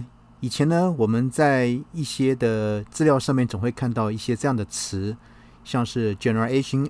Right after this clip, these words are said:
X 啊，Generation Y 啊，就所谓的，呃，世代的意思。那什么是叫做世代呢？那什么叫做 X 世代？什么叫做 Y 世代？那甚至还有 Z 世代，甚至于呢，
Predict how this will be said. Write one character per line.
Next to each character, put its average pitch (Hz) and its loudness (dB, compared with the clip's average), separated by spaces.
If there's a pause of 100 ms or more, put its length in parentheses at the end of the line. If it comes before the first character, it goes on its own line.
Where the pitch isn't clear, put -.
X 135 -4 (180)
啊， 101 -4
Generation 120 0
Y 131 4 (460)
啊， 107 -2
就 127 -2
所 107 -2
谓 120 4
的， 110 2 (320)
呃， 104 -4
世 127 0
代 120 2
的 104 -2
意 107 -2
思。 - -10 (540)
那 175 2
什 - 0
么 117 0
是 151 -6
叫 151 2
做 147 6
世 - 0
代 139 4
呢？ 127 0 (240)
那 180 -2
什 127 -2
么 131 -2
叫 160 6
做 143 4 (100)
X 160 -2
世 135 0
代？ 120 2
什 - -6
么 113 -2
叫 123 -2
做 117 -2
Y 147 4
世 123 -4
代？ 110 -4 (440)
那 135 -2
甚 139 2
至 127 0
还 120 0
有 107 2
Z 135 0
世 - -6
代， 101 -4 (240)
甚 143 2
至 143 2
于 120 4
呢， 113 -2